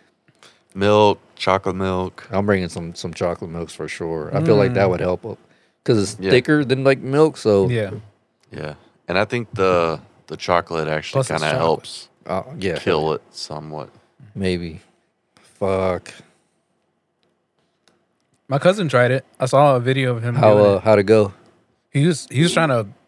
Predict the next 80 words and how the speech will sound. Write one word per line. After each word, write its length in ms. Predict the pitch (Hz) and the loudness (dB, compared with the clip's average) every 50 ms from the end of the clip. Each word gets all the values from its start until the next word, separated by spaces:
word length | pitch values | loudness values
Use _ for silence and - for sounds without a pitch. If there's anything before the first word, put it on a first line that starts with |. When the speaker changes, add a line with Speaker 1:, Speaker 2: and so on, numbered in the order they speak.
| _ _ _ | _ _ _
Speaker 3:
toughen 280 | - 139 139 - 135 123 | 0 0 0 0 0 -2
that 140 | 123 120 | -2 0
out, 280 | 120 123 135 127 117 - | 2 2 2 2 0 -2
and 120 | 113 117 | -4 -2
then 120 | 123 123 123 | 0 2 2
later 200 | 127 127 123 127 | 4 4 4 4
on 160 | 131 127 127 | 2 2 2
he 80 | 127 131 | 0 0
gets, 220 | 120 131 123 - | 0 0 0 -2
like, 380 | 143 123 104 113 110 110 110 - | -4 -10 -8 -4 -4 -4 -2 -2
water, 240 | 123 117 113 117 120 | 0 2 2 2 0
and 80 | 117 113 | 0 -2
he's 80 | 113 | -2
like, 160 | 113 113 - - | -4 -4 -4 -4
"Oh 60 | 127 | -4
my 120 | 135 120 - | -4 -4 -4
God." 360 | - 135 147 135 - - - - _ _ _ _ _ _ _ _ _ _ _ - | -4 -4 -4 -4 -4 -8 -12 -16 _ _ _ _ _ _ _ _ _ _ _ 4
Speaker 2:
Oh, 100 | 143 131 | 6 6
yeah, 220 | 123 139 135 127 | 6 6 6 6
I 40 | 151 | 4
think 260 | - 180 190 202 185 | 2 0 -2 0 2
there's, 180 | 180 147 123 101 | 4 4 4 6
like, 220 | 107 107 95 - | 4 2 4 4
a 180 | 104 98 95 92 | 4 4 4 2
little 300 | 90 92 95 92 90 85 | 0 0 -2 -2 -2 -4
challenge 380 | - - - 110 127 135 123 139 | -4 -2 0 0 0 0 0 -2
on 100 | 139 139 | -2 -2
there. 140 | 139 123 | -2 -4
It's, 140 | 117 107 - | -4 -4 -2
like, 260 | 110 98 92 90 - | -2 -2 -2 -2 -2
uh, 240 | 98 90 85 80 78 - _ _ _ _ _ _ _ _ | -2 -2 -2 -4 -6 -8 _ _ _ _ _ _ _ _
five 360 | _ - 101 101 107 113 113 107 | _ 0 2 4 4 4 4 4
minutes, 640 | 107 110 110 107 107 107 92 - - - - - - - | 2 2 2 2 2 0 -2 -4 -12 -18 -18 -20 -18 -10
you're, 380 | 113 107 101 98 98 98 95 98 | -4 -2 2 2 4 2 2 0
like, 200 | 117 101 90 - | -2 -4 -2 -2
you're 140 | 101 101 95 | -2 0 2
awesome 400 | 85 87 95 90 - - 98 90 | 2 2 2 0 0 -2 -4 -4
or 40 | 92 | -4
something 240 | - 101 90 101 92 | -6 -6 -4 -4 0
like 40 | 92 | 2
that. 160 | 101 98 90 | 2 2 4
But 120 | 101 98 | 2 2
it's 100 | 95 87 | 2 2
like, 140 | 107 101 95 | 0 0 0
if 80 | 98 - | -2 -4
you 60 | 110 | 0
go 100 | 98 107 95 | 2 2 2
twenty 280 | - - 110 107 107 | 2 0 -2 0 0
minutes 280 | 104 107 110 104 95 107 | 0 0 -2 -2 -2 -4
without 240 | 110 95 107 104 95 | 0 2 2 2 2
a 80 | 95 | 0
drink, 300 | 92 95 104 101 104 98 | -2 -2 -2 0 0 -2
it's 100 | 98 - | -4 -2
like, 180 | 101 92 92 - - - - - - | -4 -4 -4 -6 -12 -20 -18 -8 0
you're 120 | 104 110 | 2 4
on 140 | 107 104 95 | 4 4 4
a 40 | 92 | 0
god 320 | 85 95 92 95 98 92 | 0 2 2 2 2 0
status. 340 | - - - 104 104 104 92 98 | 0 -2 0 2 2 2 2 0
I'm 60 | 101 | -2
like, 140 | 107 92 110 | -2 0 0
"I 60 | 170 | 0
know 240 | 165 127 156 147 117 | 2 4 4 4 4
I'm 80 | 107 101 | 4 2
not 140 | 90 85 | 0 -2
hitting 200 | - 101 92 82 82 | -2 -2 -2 -2 -4
that 180 | - - - | -4 -4 -4
shit. 240 | - - 110 107 110 | -4 -4 -4 -4 -6
Speaker 3:
Oh, 60 | - | -6
Speaker 2:
I 200 | - - 131 135 | -4 0 2 4
Speaker 3:
hell 120 | 135 135 123 | 4 4 4
Speaker 2:
know 140 | 120 113 110 | 4 4 4
Speaker 3:
no. 60 | 104 | 4
Speaker 2:
for 120 | 104 95 | 0 -6
sure 340 | - - - 151 151 143 120 | -6 -4 0 4 6 6 6
I'm 80 | 107 - | 6 4
not 100 | 98 98 | 2 0
Speaker 3:
Uh-uh. 80 | - 98 | 0 -2
Speaker 2:
hitting 180 | 95 95 92 | -4 -4 -6
that." 220 | 90 90 87 - | -6 -6 -8 -8